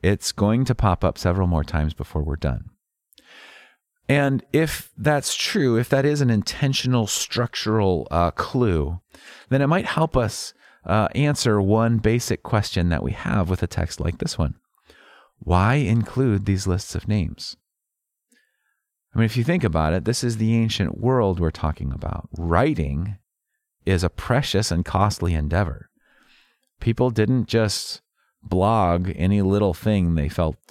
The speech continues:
like writing about. There was great care that went into writing a document like this. And from our perspective, well, we probably have lots of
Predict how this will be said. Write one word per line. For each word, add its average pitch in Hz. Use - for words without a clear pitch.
like 71
writing 80
about. -
There 85
was 90
great 95
care 104
that 78
went 73
into 80
writing 80
a 76
document 82
like 71
this. -
And 80
from 90
our 131
perspective, -
well, 85
we 139
probably 156
have 104
lots 107
of 95